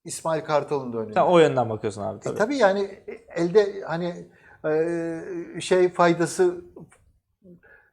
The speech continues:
Speaker 1: eldeki
Speaker 2: Az
Speaker 1: kad-,
Speaker 2: malzemeyle
Speaker 1: evet,
Speaker 2: yemek yapmak gibi
Speaker 1: eldeki
Speaker 2: oldu.
Speaker 1: kadroyla,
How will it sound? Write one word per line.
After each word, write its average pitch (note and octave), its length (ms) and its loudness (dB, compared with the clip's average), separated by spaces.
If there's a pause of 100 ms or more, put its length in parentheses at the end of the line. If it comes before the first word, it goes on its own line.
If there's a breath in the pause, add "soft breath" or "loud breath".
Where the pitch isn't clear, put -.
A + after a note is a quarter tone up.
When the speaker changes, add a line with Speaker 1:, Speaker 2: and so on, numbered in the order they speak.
(180)
Speaker 1:
eldeki E3 260 6
Speaker 2:
Az D#3 100 10
Speaker 1:
kad-, D3+ 60 6
Speaker 2:
malzemeyle D#3+ 720 10
Speaker 1:
evet, F#3+ 160 6
Speaker 2:
yemek D#3 260 6
yapmak D#3+ 300 10
gibi F3 40 2 (100)
Speaker 1:
eldeki A#2 180 2
Speaker 2:
oldu. A2 100 0
Speaker 1:
kadroyla, F3+ 760 4